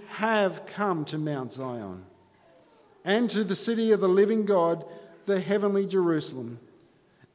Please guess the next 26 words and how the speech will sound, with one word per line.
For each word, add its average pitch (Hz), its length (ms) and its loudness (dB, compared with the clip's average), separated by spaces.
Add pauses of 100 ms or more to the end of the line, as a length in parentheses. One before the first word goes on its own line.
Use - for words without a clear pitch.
and 202 220 2
to 196 160 4
innumerable 196 760 2
angels 208 500 0
in 160 120 -2
festal 190 480 -4
gathering, 131 600 -4 (540)
and 165 160 -2
to 151 80 -6
the 156 140 0
assembly 170 400 0
of 175 80 0
the 180 80 -2
firstborn 180 720 0
who 143 160 -6
are 143 120 -2
enrolled 165 640 0
in 185 120 -2
heaven, 123 420 -8 (540)
and 190 200 0
to 220 140 -2
God, 143 420 -2 (260)
the 156 80 -6
judge 165 400 2
of 185 140 2
all, 131 400 -2